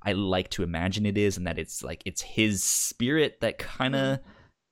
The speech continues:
Speaker 1: like, e-, embodied that bird and is now
Speaker 2: Yeah.
Speaker 1: watching over them.
Speaker 2: I think it's definitely him, but I,
Speaker 1: So it's more
Speaker 2: I
Speaker 1: like, more an, an ancestor, like, "Hey, here's your
Speaker 2: Yeah.
Speaker 1: great, great, great, great grandfather,"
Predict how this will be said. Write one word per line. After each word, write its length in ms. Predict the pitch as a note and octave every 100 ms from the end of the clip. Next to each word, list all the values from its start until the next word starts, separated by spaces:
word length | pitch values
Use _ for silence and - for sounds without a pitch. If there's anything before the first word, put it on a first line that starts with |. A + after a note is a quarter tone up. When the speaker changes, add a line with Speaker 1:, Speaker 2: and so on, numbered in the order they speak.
| _ _ _
Speaker 1:
like, 340 | A2 A#2+ - -
e-, 300 | G#2+ B2+ -
embodied 580 | - A#2+ G#2+ F#2+ A#2 A2
that 200 | G#2 F2
bird 240 | G#2+ G#2+ G#2
and 100 | F#2+
is 140 | F2+
now 160 | F#2 F2
Speaker 2:
Yeah. 80 |
Speaker 1:
watching 580 | E2 F2+ - F#2+ F#2 F2+
over 320 | - F2 A2
them. 300 | A2 G2+ G#2+
Speaker 2:
I 80 | D4+
think 240 | C#4+ F#4+ G#4
it's 220 | - -
definitely 540 | C4 B3+ B3+ A3+ G#3+
him, 300 | G#3 F#3+ F#3+
but 140 | F3+ E3
I, 160 | E3+
Speaker 1:
So 60 | C#3
it's 120 | -
more 100 | -
Speaker 2:
I 40 | F3+
Speaker 1:
like, 320 | B2 - -
more 200 | C#3+ C3
an, 240 | A#2 A2 G#2+
an 140 | G2+
ancestor, 1000 | G#2 G2+ G2 F#2+ - - F2 - D#2 E2
like, 240 | F2 -
"Hey, 140 | - D4+
here's 240 | D4 F#3
your 100 | D3+
Speaker 2:
Yeah. 40 | F#2
Speaker 1:
great, 300 | F#2 F#2 -
great, 260 | G#2+ A#2+
great, 240 | C#3+ C3 -
great 220 | D#3+ E3+
grandfather," 680 | G#3+ G#3+ F#3 D3 D#3+ D#3+